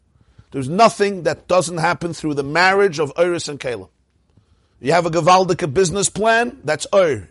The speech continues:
energy, ideas, epiphanies. Kalim is overhead,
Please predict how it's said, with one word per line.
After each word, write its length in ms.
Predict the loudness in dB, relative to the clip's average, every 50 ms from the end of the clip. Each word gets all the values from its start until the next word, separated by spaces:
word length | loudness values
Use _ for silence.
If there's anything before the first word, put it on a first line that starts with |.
| _
energy, 500 | -2 -2 -2 -2 -4 -4 -6 -10 -10 -8
ideas, 760 | -6 -6 -6 -4 -2 0 2 2 0 0 -4 -8 -16 -18 -16 _ -18
epiphanies. 760 | -4 0 0 0 0 -2 -8 -10 -10 -12 -14 -16 -18 -20 -20 _ _ _ _ _ _ _ _ _ _ _
Kalim 440 | -2 0 2 2 4 2 2 2 2
is 460 | 0 0 0 -2 -4 -8 -8 -10 -14 _ _ _ _ _ _ _ 4
overhead, 720 | 4 4 4 4 2 0 2 0 -2 -2 -4 -8 -14